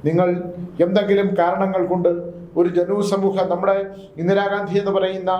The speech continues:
ഇന്ത്യയുടെ പ്രധാനമന്ത്രി, കരുത്തുറ്റ പ്രധാനമന്ത്രി, ഉരുക്ക് വനിതയായിരുന്നു അവർ. അടിയന്തരാവസ്ഥയൊക്കെ പ്രഖ്യാപിക്കാൻ ഇന്ത്യ ഭൂഖണ്ഡത്തെ ഇരുട്ടിലേക്ക് നയിക്കാനുള്ള ചങ്കൂറ്റം കാണിച്ച ആ ധീര വനിത പോലും ജയിലിൽ അടയ്ക്കപ്പെട്ടു. ആ,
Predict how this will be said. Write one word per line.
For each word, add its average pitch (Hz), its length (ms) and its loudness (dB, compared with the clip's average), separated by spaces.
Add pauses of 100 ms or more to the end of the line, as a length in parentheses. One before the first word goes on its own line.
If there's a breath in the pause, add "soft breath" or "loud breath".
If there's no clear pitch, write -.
(440 loud breath)
ഇന്ത്യയുടെ 190 500 4
പ്രധാനമന്ത്രി, 185 580 0 (100)
കരുത്തുറ്റ 196 560 -2 (120)
പ്രധാനമന്ത്രി, 175 680 -2
ഉരുക്ക് 185 300 2
വനിതയായിരുന്നു 202 600 2
അവർ. 151 120 2 (880)
അടിയന്തരാവസ്ഥയൊക്കെ 202 840 2
പ്രഖ്യാപിക്കാൻ 196 640 0 (680)
ഇന്ത്യ 190 180 4 (100)
ഭൂഖണ്ഡത്തെ 202 500 2
ഇരുട്ടിലേക്ക് 202 540 0
നയിക്കാനുള്ള 190 520 0 (100)
ചങ്കൂറ്റം 190 480 -2
കാണിച്ച 180 260 0 (920 loud breath)
ആ - 20 4 (160)
ധീര 196 200 2 (120)
വനിത 196 200 4 (100)
പോലും 202 220 2 (100)
ജയിലിൽ 208 320 2
അടയ്ക്കപ്പെട്ടു. 196 520 -2 (1400)
ആ, 151 40 6